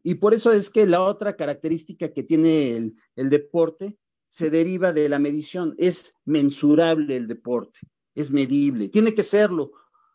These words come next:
porque precisamente, eh, la regulación técnica es lo que,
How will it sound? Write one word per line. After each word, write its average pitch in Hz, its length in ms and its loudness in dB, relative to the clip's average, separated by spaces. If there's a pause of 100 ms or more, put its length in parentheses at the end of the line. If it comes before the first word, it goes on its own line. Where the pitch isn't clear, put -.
porque 175 240 -2
precisamente, 190 760 0 (260)
eh, 147 880 4
la 143 440 2
regulación 151 800 0
técnica 175 760 -2 (340)
es 170 200 2
lo 175 260 0
que, 131 380 0